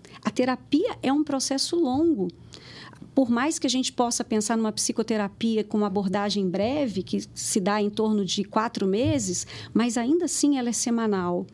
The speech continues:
Ela tem um acompanhamento ali, ela tem uma coerência. O terapeuta conduz isso de uma forma que não faz sofrer e que faz promover a mudança no tempo do paciente.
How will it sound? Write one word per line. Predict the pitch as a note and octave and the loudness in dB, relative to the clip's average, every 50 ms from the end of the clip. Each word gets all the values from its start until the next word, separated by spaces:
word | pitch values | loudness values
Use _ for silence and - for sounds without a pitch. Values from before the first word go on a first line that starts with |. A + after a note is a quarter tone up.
| - - - - - - - | -16 -16 -16 -14 -10 -4 0
Ela | G#3+ A#3+ B3 A#3+ | 0 0 0 0
tem | A#3+ C4 B3+ | 0 0 0
um | B3 A#3+ | 0 0
acompanhamento | A#3+ - - A#3 A3+ A3 - A#3 A3+ A3+ G#3+ G#3 G3+ G3+ G3+ G3+ G#3+ - G#3 | -2 -2 -2 -2 0 0 0 0 2 2 2 2 2 2 2 0 0 0 0
ali, | G3 F#3+ G3+ | 0 0 0
ela | G#3 G#3+ | -2 -2
tem | G#3 - A#3+ | -2 0 0
uma | B3 A#3+ A#3+ | 0 0 0
coerência. | A#3+ - A#3 A#3 A#3 A3 G3 F#3+ F#3+ G3+ G3+ - - - A3 G#3 - - - - - | 0 0 0 2 2 2 2 2 2 0 0 -2 -2 -2 -2 -4 -6 -10 -14 -4 -2
O | B3+ C4+ | -2 -2
terapeuta | - - - - D4 D#4 D#4+ D#4 D4+ - - - C4 C4 D4+ D4+ - D4+ | -2 -2 0 2 2 2 2 -2 -4 -4 -2 0 2 2 0 0 -2 -4
conduz | - - - D#4 F4 G4+ F4 B3 G#3 A#3+ C4 D4+ F#4+ F#4+ F4 A#3+ G3+ G3 A3+ | 0 2 2 2 4 2 2 2 2 0 0 2 2 2 2 0 0 0 -2
isso | B3 B3+ - C4 | -2 -2 -2 0
de | G#3+ A3+ A#3 | 0 2 2
uma | A3+ G#3+ G3 F3+ | 2 2 0 -2
forma | - - - A3+ A#3 C#4 D#4+ D4 - A3+ G3+ F#3 F3 F3+ - - - - - - - - | -4 -2 0 2 2 2 2 0 0 0 0 0 0 -4 -6 -12 -20 -20 -20 -20 -12 0
que | - C#4+ | 2 4
não | C4+ C#4 D4+ F4 | 4 4 4 2
faz | F#4 - - D#4+ E4 E4 | 0 0 0 0 0 0
sofrer | - - - F#4 F#4 - - - C4+ C4+ D#4 E4 D4 - - - - - - - - - - - - - - - | 0 0 -2 -2 -4 -2 -2 0 0 0 -2 -4 -6 -10 -16 -20 -20 -20 -20 -20 -20 -20 -20 -20 -20 -20 -2 2
e | C4+ C#4+ | 2 2
que | - - E4 | 4 2 0
faz | D#4 - - - C4+ A#3 A3+ - C4 - - | 0 -2 -4 -4 -2 -2 -2 -2 -4 -4 -2
promover | - C#4+ C#4+ C#4 C#4+ C4+ A#3 G#3 A#3 A3+ | 0 2 2 2 2 0 0 -2 -2 0
a | A#3+ | 0
mudança | A#3+ B3+ C4+ C#4 A3 F#3+ G#3+ G#3 G#3+ B3+ C#4+ - - E4+ - - - | 0 0 0 0 0 0 2 2 2 2 0 -2 -2 -4 -6 -2 0
no | A3 A#3+ C#4+ F4 | 2 2 4 2
tempo | E4+ - - - - D4 D#4+ A#4 B4+ - - D#4 | 0 -2 -4 0 2 2 2 2 0 -2 -2 0
do | B3+ - | 0 0
paciente. | - B3 A3+ - - - G3 F3 E3+ E3+ G3+ - - | -2 -2 -2 -2 0 0 2 2 0 0 -2 -4 -2